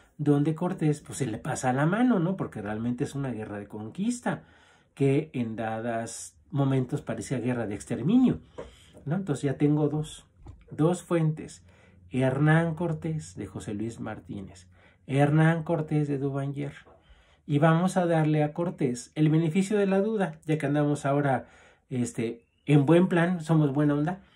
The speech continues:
que se defienda solito, ¿no? Entonces, Hernán Cortés tiene un texto que se llama Cartas de Relación, y ahí dice que es la maravilla enmascarada, que es bien padre, que solamente lo hace por ofrecer a su monarca,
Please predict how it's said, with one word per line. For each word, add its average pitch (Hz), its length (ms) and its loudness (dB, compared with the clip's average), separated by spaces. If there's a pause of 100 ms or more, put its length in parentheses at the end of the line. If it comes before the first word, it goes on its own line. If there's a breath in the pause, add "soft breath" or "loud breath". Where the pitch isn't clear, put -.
(440 loud breath)
que - 80 -2
se 151 160 6
defienda 156 360 6
solito, 165 420 -2
¿no? 151 80 -2
Entonces, 156 640 -2
Hernán 170 400 0
Cortés 202 360 -2
tiene 196 200 2
un 185 100 0
texto 196 400 -6
que - 80 -18
se 151 120 -2
llama 143 320 -2
Cartas 135 500 -2
de 139 80 -4
Relación, 156 540 -4 (560 soft breath)
y 156 100 4
ahí 165 160 6
dice 160 320 0
que 160 100 2
es 151 120 4
la 143 120 4
maravilla 113 960 -2 (140)
enmascarada, 139 1200 -2
que 113 200 -6
es 110 100 -10
bien 113 320 -6
padre, 180 720 2 (360 loud breath)
que 147 100 2
solamente 131 600 2
lo 117 100 0
hace 123 240 0
por 107 300 -6
ofrecer 107 560 -8
a 101 40 -6
su 107 160 -10
monarca, 104 960 -2